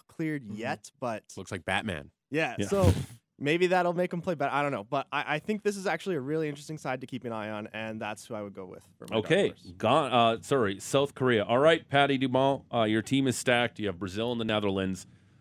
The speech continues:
Speaker 4: Who is your final pick in the, uh, in the i-, inaugural Big Show World Cup draw?
Speaker 3: You know what? I'm looking at it right now. You know, this is gonna be a tough group for both Canada and Morocco to make any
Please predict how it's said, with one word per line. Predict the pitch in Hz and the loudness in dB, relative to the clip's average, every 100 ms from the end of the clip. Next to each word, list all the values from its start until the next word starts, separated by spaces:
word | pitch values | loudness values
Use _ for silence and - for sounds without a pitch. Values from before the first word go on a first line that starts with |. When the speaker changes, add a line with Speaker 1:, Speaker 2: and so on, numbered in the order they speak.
| - | -10
Speaker 4:
Who | - 139 | -2 2
is | 160 120 | 2 2
your | 139 | 0
final | - 135 135 131 | 2 2 2 0
pick | 127 123 101 - - | 0 0 0 -4 -12
in | 113 107 | -6 -2
the, | 104 101 | 0 2
uh, | 101 98 | 2 0
in | 92 110 104 | 0 0 2
the | 101 101 95 - - | 2 0 -6 -16 -6
i-, | 131 - | -6 -2
inaugural | 135 135 143 143 127 98 92 | 2 4 4 6 4 4 0
Big | 110 117 | -2 -2
Show | - 120 110 | -2 2 2
World | 95 104 104 | 2 2 0
Cup | - 104 - | 0 -2 -2
draw? | 95 85 71 - _ - _ _ _ _ _ | -2 -2 -4 -14 _ -20 _ _ _ _ _
Speaker 3:
You | 127 | 0
know | 156 165 | 2 4
what? | 170 190 156 | 6 4 4
I'm | 160 | 4
looking | 165 165 170 | 4 4 4
at | 156 160 | 4 4
it | |
right | 151 147 | 2 2
now. | 135 131 139 143 143 - _ _ _ _ - | 2 2 4 4 0 -6 _ _ _ _ -4
You | 135 | 2
know, | 135 131 | 2 2
this | 135 147 | 0 0
is | 131 | -2
gonna | 131 135 | 2 2
be | |
a | 131 | 2
tough | - 131 - | 2 0 2
group | 123 127 | 0 0
for | 127 | -2
both | 107 120 123 | 0 0 0
Canada | 127 117 123 123 120 | 0 2 2 2 0
and | 107 117 | 0 2
Morocco | 113 107 113 - 123 | 2 2 0 0 -2
to | 113 | 0
make | 107 110 | 0 0
any | 104 107 113 113 107 | 0 0 0 0 -2